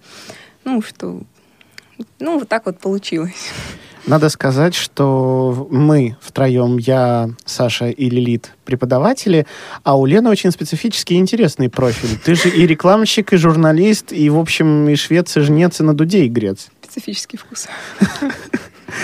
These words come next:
Speaker 2: Ну, тем оно, наверное, и хорошо, потому что сегодня, ну, у нас только отечественных филологов, пожалуй, нет. Ну, они учатся, они не могут. <clears throat> А, так вот, э, уважаемые коллеги,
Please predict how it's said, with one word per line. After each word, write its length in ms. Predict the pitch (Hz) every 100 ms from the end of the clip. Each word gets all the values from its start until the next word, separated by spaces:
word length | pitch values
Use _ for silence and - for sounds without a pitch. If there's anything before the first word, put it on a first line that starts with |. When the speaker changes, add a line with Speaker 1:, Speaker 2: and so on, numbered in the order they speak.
| 277 147
Speaker 2:
Ну, 140 | 135 208
тем 260 | - 226
оно, 180 | 226 226
наверное, 440 | 220 214 226 214 220
и 20 |
хорошо, 420 | - 226 226 359
потому 340 | - 156 147
что 160 | 170 -
сегодня, 520 | 165 156 202 196 151
ну, 300 | 120 131 185
у 40 | 170
нас 180 | 170
только 280 | - - -
отечественных 480 | 170 160 127 - 117
филологов, 520 | - 131 123 113 113
пожалуй, 420 | - 113 110 104
нет. 200 | 107 101 -
Ну, 140 | 180
они 200 | 135 135
учатся, 500 | 127 160 196 143 -
они 180 | 113 113
не 120 | 110
могут. 300 | 135 98 98 - - - - - -
<clears throat> 120 | 196 - 233 208 131 - 185 165
А, 260 | - 311 302
так 180 | 196 170
вот, 180 | 233 226
э, 320 | 190 160 160
уважаемые 540 | 156 160 214 196 123 117
коллеги, 500 | 135 131 110 101